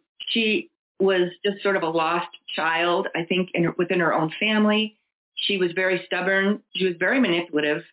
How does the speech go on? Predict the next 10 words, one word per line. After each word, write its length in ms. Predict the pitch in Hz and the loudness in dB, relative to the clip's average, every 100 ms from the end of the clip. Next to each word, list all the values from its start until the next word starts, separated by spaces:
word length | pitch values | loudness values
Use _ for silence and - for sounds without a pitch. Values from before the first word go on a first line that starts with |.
| _ _ | _ _
probably 220 | 185 240 196 | -6 0 2
one 160 | 196 | 2
of 60 | 196 | 2
the 60 | |
most 240 | 165 170 170 | 0 0 0
manipulative 480 | 151 165 175 151 147 | 0 0 0 0 -2
people 260 | 190 175 156 | -4 -2 -2
I 140 | 139 | -2
have 120 | 139 139 _ _ _ | -4 -6 _ _ _
met. 340 | 160 160 139 | -4 -2 -2